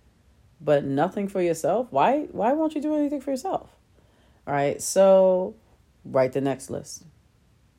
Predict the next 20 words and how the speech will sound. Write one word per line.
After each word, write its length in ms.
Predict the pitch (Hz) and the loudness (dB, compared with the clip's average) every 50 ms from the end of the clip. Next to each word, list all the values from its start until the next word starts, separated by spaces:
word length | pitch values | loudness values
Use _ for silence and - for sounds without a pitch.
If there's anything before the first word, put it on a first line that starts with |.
| - - | -10 -4
And 140 | - 208 247 | -2 0 0
again, 320 | 269 262 339 320 156 123 - _ _ _ _ _ _ _ _ _ _ _ _ _ _ _ _ - | 0 -2 -4 -4 -6 -8 -10 _ _ _ _ _ _ _ _ _ _ _ _ _ _ _ _ -8
next 240 | 160 151 143 147 - | -4 -4 -4 -4 -4
birthday 260 | - 143 143 - 147 | -4 -4 -4 -4 -8
comes 240 | 143 - 143 139 139 | -8 -6 -6 -6 -6
around, 360 | 139 135 139 143 151 160 175 - _ _ _ _ _ _ _ _ | -6 -6 -6 -6 -8 -10 -12 -16 _ _ _ _ _ _ _ _
failed 280 | - - 214 220 196 175 | -20 -18 -18 -16 -12 -8
miserably. 460 | 175 190 185 - 151 147 143 135 - _ _ _ _ _ _ _ - | -8 -8 -8 -10 -14 -18 -18 -20 -20 _ _ _ _ _ _ _ -12
<laughs> 180 | - 196 - - | -12 -8 0 4
Like, 360 | 254 240 233 - - - _ | 4 4 4 2 -14 -20 _
just 240 | - 311 302 - _ _ _ _ _ _ _ _ _ - _ _ _ _ _ _ _ _ _ _ _ _ _ _ _ _ _ _ _ _ _ _ _ _ | -12 -12 -12 -12 _ _ _ _ _ _ _ _ _ -20 _ _ _ _ _ _ _ _ _ _ _ _ _ _ _ _ _ _ _ _ _ _ _ _
womp, 280 | - 214 226 202 - - | 2 4 4 4 2 2
womp, 300 | - 151 147 143 143 147 | 2 2 2 2 2 2
womp, 500 | 151 156 160 156 156 156 156 156 147 151 | 2 4 4 4 4 6 6 4 4 6
just 200 | 170 190 185 - | 6 6 6 6
failed. 360 | - 311 - 131 123 135 - - - | 6 6 6 6 4 2 -2 2 6
<laughs> 680 | 254 247 233 - 240 226 - - - 208 208 202 - | 6 6 8 8 8 8 8 8 8 8 8 8 8
Right? 520 | - 180 185 185 - - 196 226 226 - - | 6 8 8 8 6 4 -2 -2 -2 -4 -4
So, 580 | - - 208 202 190 190 180 170 175 190 190 - - - - - - - - - - - - _ - | -2 4 6 8 8 10 8 6 4 2 -2 -8 -16 -20 -20 -20 -20 -20 -20 -20 -20 -20 -20 _ -4
um, 840 | - - 175 170 175 175 175 175 180 180 175 170 170 165 - - | -2 0 2 2 2 2 2 4 4 2 2 0 -4 -8 -10 -12